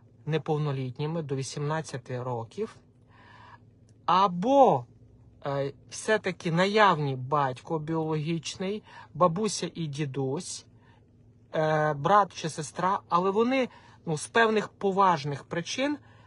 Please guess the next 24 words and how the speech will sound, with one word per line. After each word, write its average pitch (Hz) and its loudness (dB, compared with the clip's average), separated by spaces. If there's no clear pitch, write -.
не 254 0
можуть 175 4
утримувати, 262 0
е, 139 -4
таких 208 -2
пасенка 202 0
чи - -6
пачерку. 139 -2
Такі - -8
випадки 190 0
бувають. 208 2
Зокрема, 165 6
е, 127 -2
бабусі, 160 0
дідуся 160 -2
самі 170 0
є 139 -2
старшими 135 -6
людьми 165 -2
і 185 -2
потребують 175 -4
догляду, 151 0
а, 120 0
значить, 131 -6